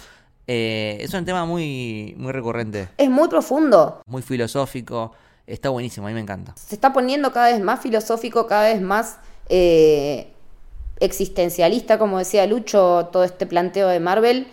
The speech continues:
Speaker 2: y me parece que combinado con toda esta cuestión de las nuevas mitologías, es alucinante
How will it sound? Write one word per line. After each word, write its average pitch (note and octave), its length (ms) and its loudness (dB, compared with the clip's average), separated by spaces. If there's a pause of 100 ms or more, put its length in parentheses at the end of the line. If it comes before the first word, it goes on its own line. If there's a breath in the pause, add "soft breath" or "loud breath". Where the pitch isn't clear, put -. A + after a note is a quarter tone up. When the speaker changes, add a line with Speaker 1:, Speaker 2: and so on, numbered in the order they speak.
(240 loud breath)
Speaker 2:
y D#3+ 80 -4
me E3 100 -4
parece G#3+ 320 0
que - 400 -4
combinado F#3 600 0
con F3 200 -4
toda G#3 180 4
esta G#3 180 -2
cuestión G#3+ 540 0
de F3+ 180 0
las E3 180 -2
nuevas F#3+ 240 0
mitologías, F#3 680 0 (880 soft breath)
es - 200 -4
alucinante G#3+ 680 -2